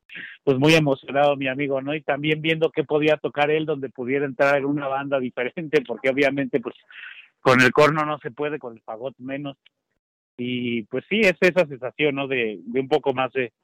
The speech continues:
de protagonismo, sin demeritar el trabajo que se hace con la música clásica y, y, y con todos los otros tipos de música, ¿no?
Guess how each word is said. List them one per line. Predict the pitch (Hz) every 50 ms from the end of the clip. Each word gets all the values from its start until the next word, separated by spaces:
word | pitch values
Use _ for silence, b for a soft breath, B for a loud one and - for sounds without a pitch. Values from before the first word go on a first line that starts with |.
| _ _ _ _ _ _ -
de | 139 131
protagonismo, | - 127 120 - 143 135 139 156 165 180 180 156 165 175 175 -
sin | - 143 139
demeritar | 143 143 147 151 156 160 151 - 214 208 208
el | 208 190 160
trabajo | - 160 160 165 170 165 165 -
que | - 135
se | - 156
hace | 151 147 156
con | - 143 131
la | 123 120
música | 135 143 - _ _ - 127
clásica | - - 135 135 127 - 135 123 - 127 120
y, | 107 98 87 80 - - -
y, | - 117 117 110 104 104 101 82 67 82 110 110 104 104 101 101 110 - 120 117
y | -
con | - 104 110 113 -
todos | - 120 120 120 117 113 113 - _ -
los | 117 110 - _
otros | - 113 - - 113 -
tipos | - 123 110 117 110 101
de | 110 98
música, | 98 - - 95 - 98
¿no? | 101 120